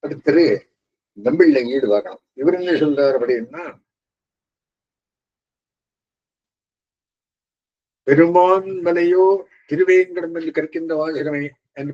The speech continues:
பின் பாசனத்திலே சொன்ன பாசனமாக திருத்தாயார் அனுபாஷித்தை கொண்டு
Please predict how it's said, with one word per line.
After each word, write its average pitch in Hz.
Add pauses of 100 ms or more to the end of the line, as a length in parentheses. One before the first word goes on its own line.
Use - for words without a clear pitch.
பின் 160
பாசனத்திலே 139 (160)
சொன்ன 147
பாசனமாக 131 (260)
திருத்தாயார் 147 (420)
அனுபாஷித்தை 135 (240)
கொண்டு 95